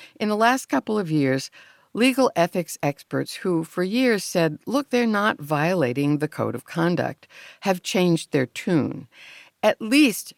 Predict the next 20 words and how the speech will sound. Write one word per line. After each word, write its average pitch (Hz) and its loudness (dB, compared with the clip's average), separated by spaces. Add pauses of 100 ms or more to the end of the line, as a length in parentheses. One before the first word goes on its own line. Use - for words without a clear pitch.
certainly 156 0
about 147 -2
some 151 -2
of 143 -4
Thomas's 131 -6
behavior. 123 -6 (460)
And 202 -4 (280)
the 170 0
rest 202 0
of 180 0
these 135 -2
reports, 127 -6
they 139 0
say, 127 -6 (380)
are 226 0
just 269 -2
a - -16
kind 240 -2
of 160 -8
drip, 208 0